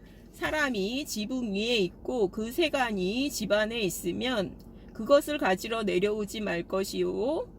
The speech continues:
밭에 있는 자도 이와 같이 뒤로 돌이키지 말 것이니라. 롯의 처를 생각하라. 누가복음 십칠 장 삼십일 절, 삼십삼 절.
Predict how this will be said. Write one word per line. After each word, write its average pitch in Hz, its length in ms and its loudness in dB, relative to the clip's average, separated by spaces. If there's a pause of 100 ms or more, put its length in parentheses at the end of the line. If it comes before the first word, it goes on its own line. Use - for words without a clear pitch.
(160)
밭에 240 340 0
있는 208 320 0
자도 214 440 -2
이와 190 300 4
같이 196 720 0 (340)
뒤로 254 380 0
돌이키지 226 580 0
말 185 240 2
것이니라. 165 840 -2 (520)
롯의 262 400 4
처를 277 420 0
생각하라. 349 800 -2 (1080)
누가복음 233 720 0
십칠 339 640 0
장 302 360 0
삼십일 294 680 0
절, 349 440 2
삼십삼 381 720 -2
절. - 360 -6